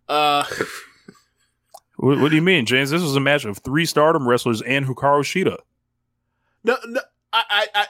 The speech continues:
Speaker 1: the way they were, the way they were cheering for Jamie, I didn't know that, like, I didn't know that, like, you know, Chicago was a, was a hip booty and thigh, uh, type of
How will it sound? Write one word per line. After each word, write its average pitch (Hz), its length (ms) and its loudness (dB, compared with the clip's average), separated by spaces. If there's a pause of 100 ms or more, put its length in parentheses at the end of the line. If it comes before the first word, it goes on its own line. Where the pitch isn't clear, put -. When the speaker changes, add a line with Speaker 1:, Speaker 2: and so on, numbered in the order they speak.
Speaker 1:
the 196 120 0
way 226 180 6
they 226 60 6
were, 214 260 4
the 185 120 4
way 220 180 6
they 220 60 0
were 202 120 4
cheering 214 240 -2
for 185 100 2
Jamie, 196 320 2
I 190 140 2
didn't 190 180 -4
know 190 160 2
that, 180 140 0
like, 170 340 2
I 180 140 2
didn't 185 200 -2
know 175 160 2
that, 165 140 0
like, 156 320 0
you 160 120 -2
know, 135 300 -2
Chicago 175 640 0
was 160 220 -2
a, 135 160 2
was 143 200 2
a 131 140 2
hip 190 220 0
booty 165 260 0
and 143 80 -4
thigh, 175 400 0 (320)
uh, 147 280 2
type 170 200 -4
of 139 220 -10